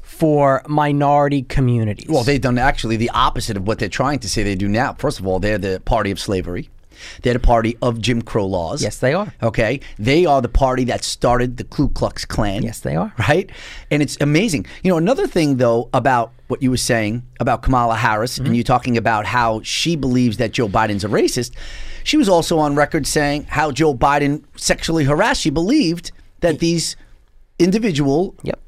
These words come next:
Speaker 2: you know, females who came forward, she actually said that she believes him, believes them.
Speaker 1: Yes.
Speaker 2: That they were sexually harassed by Joe Biden. And then all of a sudden, out of nowhere, you see Kamala Harris is now the vice president, which is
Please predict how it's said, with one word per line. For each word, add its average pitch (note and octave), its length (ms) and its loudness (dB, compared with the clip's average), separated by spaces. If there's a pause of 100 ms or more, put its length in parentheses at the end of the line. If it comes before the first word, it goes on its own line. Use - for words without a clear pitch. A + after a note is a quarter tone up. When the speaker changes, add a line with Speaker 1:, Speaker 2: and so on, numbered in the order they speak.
(100)
Speaker 2:
you C#3+ 100 0
know, C#3 80 2
females D3 640 2
who C#3 100 0
came D#3+ 260 0
forward, D3+ 640 0 (340)
she C#4+ 220 2
actually D#3 360 0
said D3+ 200 0
that D3 100 -2
she - 120 -2
believes F3 580 0
him, G2 240 -4 (460)
believes A3 340 4
them. F#2 320 0
Speaker 1:
Yes. B3 300 0
Speaker 2:
That E3+ 300 2
they E3+ 440 0 (140)
were D#3 120 0
sexually F3+ 460 0
harassed F3+ 460 0
by F3 160 2
Joe D#3+ 180 2
Biden. A3 400 0
And F#3 160 0
then B3+ 100 2
all D4 160 2
of B3+ 80 -4
a A3+ 40 -2
sudden, F4 300 0
out B3 100 2
of G3+ 80 -2
nowhere, A3 500 2 (320)
you F3+ 180 2
see F3+ 540 -2 (520)
Kamala F3 320 2
Harris C3 560 0 (140)
is D#3 120 0
now D3+ 140 4
the C3+ 80 0
vice C3+ 240 2
president, A#2+ 400 0
which D3+ 240 -2 (280)
is E3+ 220 0